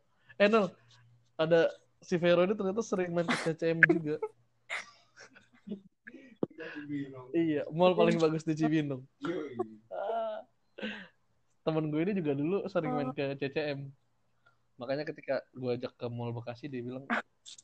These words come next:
Speaker 1: "Gokil."
Speaker 2: Pamer mulu ya.
Speaker 1: <laughs> Ya udah, kamu saya tunggu di podcast offline ya nanti ya,
Speaker 2: Iya,
Speaker 1: lengkapan
Speaker 2: kapan-kapan
Speaker 1: ya.
Speaker 2: boleh.
Speaker 1: <laughs>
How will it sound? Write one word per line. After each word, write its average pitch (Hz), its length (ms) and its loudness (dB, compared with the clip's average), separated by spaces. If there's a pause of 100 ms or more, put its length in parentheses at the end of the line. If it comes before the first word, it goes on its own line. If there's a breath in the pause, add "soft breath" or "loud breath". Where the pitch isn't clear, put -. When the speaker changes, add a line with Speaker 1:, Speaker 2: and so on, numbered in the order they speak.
(200)
Speaker 1:
"Gokil." 120 460 -10 (120)
Speaker 2:
Pamer 277 420 6
mulu 302 420 4
ya. - 160 8
Speaker 1:
<laughs> 131 400 2 (3000 loud breath)
Ya 139 80 0
udah, 175 160 4 (240)
kamu 185 240 2
saya 214 160 6 (160)
tunggu 190 240 4
di 185 80 2
podcast 170 400 2
offline 175 480 2
ya 151 80 0
nanti 143 320 -2
ya, 233 80 4
Speaker 2:
Iya, 226 160 4
Speaker 1:
lengkapan 220 320 0
Speaker 2:
kapan-kapan 220 400 0
Speaker 1:
ya. 220 140 0
Speaker 2:
boleh. 233 260 0
Speaker 1:
<laughs> - 40 -20